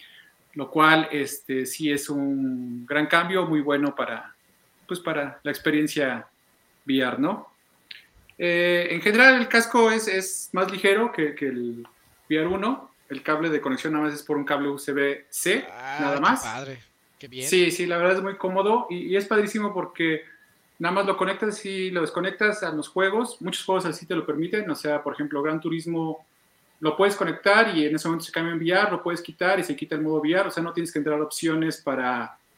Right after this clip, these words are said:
Speaker 1: cambiar el modo V R o, o no, o sea, es, es, depende del juego, pero Gran Turismo siete te lo permite, por ejemplo, ¿no? Pero eso es
Speaker 2: Ok.
Speaker 1: muy, muy, muy cómodo.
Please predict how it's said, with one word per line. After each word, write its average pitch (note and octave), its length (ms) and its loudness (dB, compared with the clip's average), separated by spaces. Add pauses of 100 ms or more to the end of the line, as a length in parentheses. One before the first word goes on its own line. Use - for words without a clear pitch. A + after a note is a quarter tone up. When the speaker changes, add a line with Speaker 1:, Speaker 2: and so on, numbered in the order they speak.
(140)
Speaker 1:
cambiar C#3+ 320 4
el D3 120 2
modo D3 220 2
V C#3+ 140 2
R E3+ 240 2
o, B2 240 -6 (260)
o C3+ 80 -6
no, C#3 200 -2
o - 20 -8
sea, D3 160 -6
es, D3 60 -6
es, E3 380 -8
depende A#3 300 4
del G3+ 80 2
juego, D3+ 260 2
pero C#3 160 0
Gran F3 160 0
Turismo F3 300 -6
siete F3 240 -4
te F3 100 -6
lo A#2+ 120 -8
permite, B2 320 -4
por A2+ 160 -12
ejemplo, A#2+ 400 -10
¿no? - 160 -12 (580)
Pero C3 140 0
eso C3 120 -4
es D3 60 -2
Speaker 2:
Ok. D3 40 2
Speaker 1:
muy, C#3+ 120 2
muy, C#3+ 180 0
muy D3 220 -2
cómodo. E3+ 520 2